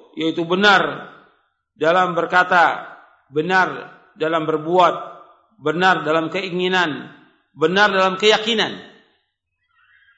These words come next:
Yang di sini nggak ada, di buku ini nggak ada. Benar dalam perbuatan, eh, dalam, benar dalam perkataan, benar dalam perbuatan, benar dalam keinginan, dalam niat. Niatnya harus benar.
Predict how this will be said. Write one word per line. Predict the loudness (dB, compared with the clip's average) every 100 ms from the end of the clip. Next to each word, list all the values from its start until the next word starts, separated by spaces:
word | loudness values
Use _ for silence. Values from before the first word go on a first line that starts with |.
| _ _ _ _ -18
Yang | -14 -8
di |
sini | -6 -4
nggak | -2 0
ada, | -2 -4
di | -8
buku | -10 -8 -6
ini | -6
nggak | -6 -8
ada. | -12 -14 -20 _ _ _ _
Benar | -2 2 6 4 4 -4
dalam | -2 -2
perbuatan, | -2 -2 0 0 -4 -6 -12 -20 _ _ -6
eh, | 0
dalam, | 0 -2 -8 -6
benar | 0 0
dalam | 0
perkataan, | -2 -2 -2 -4 -4
benar | -2 2 2
dalam | 0
perbuatan, | 0 2 0 -2 -2
benar | 2 2 4
dalam | 2 0
keinginan, | -2 -4 -2 0 0 -2 -10 -20 -18 -4
dalam | -2 0
niat. | 2 2 0 -8 -20 -20 _ _ -8
Niatnya | -4 -2 0 -2
harus | -2
benar. | -4 -4 -8 -16